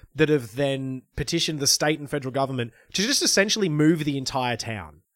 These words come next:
And the, the systems aren't perfect that are in place, but there was one town in particular that did it that, that, like, a decade more ago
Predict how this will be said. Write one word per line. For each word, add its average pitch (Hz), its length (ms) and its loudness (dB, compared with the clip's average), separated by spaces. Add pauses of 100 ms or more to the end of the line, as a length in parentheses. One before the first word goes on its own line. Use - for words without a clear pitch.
(180)
And 151 200 0
the, 151 60 -2 (120)
the 143 180 -8
systems 254 360 2
aren't 175 260 -2
perfect 156 300 2
that 147 80 0
are 135 80 0
in 127 80 -4
place, 170 260 4
but - 140 -6
there 160 100 4
was 160 160 4
one 196 180 0
town 190 200 -2
in 139 40 -4
particular 135 380 -4
that 117 160 -10
did 254 160 0
it 156 160 4 (460)
that, 214 240 6 (260)
that, 185 140 -10
like, 214 160 -2
a 240 40 -4
decade 226 480 -2
more 208 300 0
ago 139 360 0